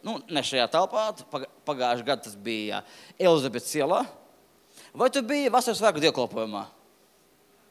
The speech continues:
Kas bija pagājušā gada vasaras svētku dievkalpojumā? Ko tu viens malači? Kas bija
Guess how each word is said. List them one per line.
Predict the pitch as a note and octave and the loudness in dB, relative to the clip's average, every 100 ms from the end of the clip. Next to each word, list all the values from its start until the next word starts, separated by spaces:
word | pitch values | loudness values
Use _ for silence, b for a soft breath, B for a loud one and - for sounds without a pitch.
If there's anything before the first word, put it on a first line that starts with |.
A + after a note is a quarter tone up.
| _ - - _ _ - | _ -20 -20 _ _ 0
Kas | C#4+ F#3+ | 2 2
bija | F3 C#4+ B3 | -4 -2 2
pagājušā | A#3+ A#3+ A3 F3 | 4 6 4 4
gada | D#3 | 2
vasaras | G#3+ F3 F#3 | 2 2 -2
svētku | C#3 | -2
dievkalpojumā? | B2+ B2 A#2 A2+ A2 G2+ - _ _ _ - | -2 -2 -4 -4 -6 -8 -12 _ _ _ -8
Ko | F3+ | -2
tu | F3 | 0
viens | C3 C#3 | 0 0
malači? | C#3+ C#3+ - _ _ B B B B - | -2 -2 -14 _ _ B B B B 2
Kas | B3+ | 2
bija | D4 | 2